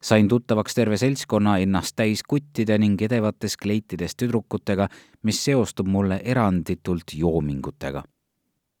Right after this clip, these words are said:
Jaotasime oma kaheteistpealise seltskonna koos hunniku pagasi ning kõige tipuks veel ka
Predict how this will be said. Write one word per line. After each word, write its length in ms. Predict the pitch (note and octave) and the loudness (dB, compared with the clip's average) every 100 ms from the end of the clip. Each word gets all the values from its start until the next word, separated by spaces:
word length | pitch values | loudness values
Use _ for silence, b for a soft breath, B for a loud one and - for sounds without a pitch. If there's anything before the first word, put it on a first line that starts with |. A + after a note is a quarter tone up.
| _ _ - | _ _ -2
Jaotasime 560 | G#2+ A2 - F2 F2+ F2 | 4 4 2 -2 0 2
oma 260 | F#2+ F#2 - _ | 4 2 0 _
kaheteistpealise 1040 | C3 C3+ A2+ G2 F#2+ - G2 F#2 D#2+ E2+ | 2 2 2 -2 -4 -2 0 0 -2 -6
seltskonna 560 | E2 G#2+ - - F#2 F2+ | -4 -4 -4 -4 -2 0
koos 280 | A#2 A#2+ A2+ - | 0 0 -2 -2
hunniku 400 | D#3 C#3+ - F#2 | 0 0 -2 -6
pagasi 400 | - G#2+ G2+ F#2+ | -2 0 0 0
ning 220 | F#2 F2 - | -2 -2 -4
kõige 220 | B2 A2+ F#2 | -4 -2 -4
tipuks 400 | G2 - F2 - | -6 -6 -10 -4
veel 160 | G2+ F#2 | -2 0
ka 140 | G2 | 0